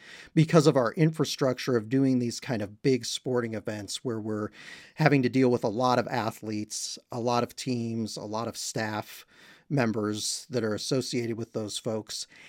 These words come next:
And I, that, the, it's possible there is. And in fact, this was, this was an interesting thing I saw,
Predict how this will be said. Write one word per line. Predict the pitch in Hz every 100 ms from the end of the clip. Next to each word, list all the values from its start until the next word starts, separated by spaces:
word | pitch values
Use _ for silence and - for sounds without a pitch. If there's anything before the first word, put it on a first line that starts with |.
| - _ -
And | 165 160 156 -
I, | - - 370 - - -
that, | 170 160 175 170
the, | 170
it's | 160
possible | - 220 233 -
there | 160 156
is. | 127 117
And |
in | 135
fact, | 143 175 156 156 196 -
this | 147 151 -
was, | 147 113 123
this | 151 156
was | 139
an | 139
interesting | 131 - 123
thing | 135 127
I | 113
saw, | - 131 120 113